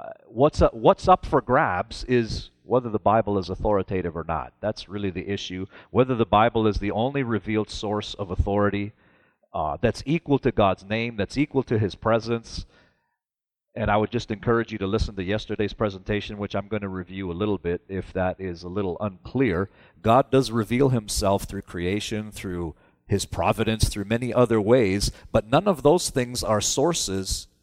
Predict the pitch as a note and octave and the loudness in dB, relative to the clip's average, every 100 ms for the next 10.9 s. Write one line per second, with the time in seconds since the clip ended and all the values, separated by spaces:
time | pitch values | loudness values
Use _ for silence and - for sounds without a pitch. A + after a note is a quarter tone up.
0 | _ _ - - B2 G#2+ C3+ B2 A2 - | _ _ -10 0 0 2 2 4 4 2
1 | A#2+ G#2 A2+ A#2+ D#2 - _ _ _ _ | -4 -4 0 0 -2 -8 _ _ _ _
2 | _ _ _ - A#2+ A#2+ D#3+ F3 E3+ D#3+ | _ _ _ -6 -6 0 2 4 4 2
3 | B2+ D3 C#3+ C3+ - B2 - C3 G#2 - | 4 4 4 2 4 4 2 -4 -4 0
4 | A#2 C3 A2+ A2 C3+ C#3 C3 - A#2 B2+ | 4 4 2 0 0 2 2 2 2 2
5 | B2+ A2+ A2+ A#2 C3 A2+ - F#2+ G#2+ B2 | 2 2 2 2 0 -4 -4 -4 -2 -2
6 | B2 A2 G#2+ B2+ C3 A#2+ - A2 B2 A#2+ | -2 -4 -2 0 0 -4 -4 0 2 2
7 | G#2+ A2 A2+ - A2 G2+ - G2 F2 G2 | 0 2 2 0 -2 -2 0 0 0 0
8 | A#2+ B2 A#2 A#2+ A2 F#2 A2 A#2+ B2 A#2+ | 2 2 -2 -6 -4 0 4 6 4 0
9 | - - - B2+ C3+ C#3+ C3+ C#3 - C3+ | -10 -10 0 4 6 6 4 0 -2 -6
10 | B2+ A2 B2+ D#3 - C3 E3 B2 A2+ | -4 0 2 2 0 2 4 4 0